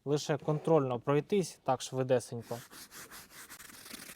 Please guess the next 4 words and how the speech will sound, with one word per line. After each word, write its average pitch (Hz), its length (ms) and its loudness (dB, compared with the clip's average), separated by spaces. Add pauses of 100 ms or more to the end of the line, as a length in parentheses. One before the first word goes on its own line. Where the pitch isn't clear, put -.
(2250)
Швидко 165 460 4
все 143 240 2
пройшли, 180 480 2
далі, 147 360 4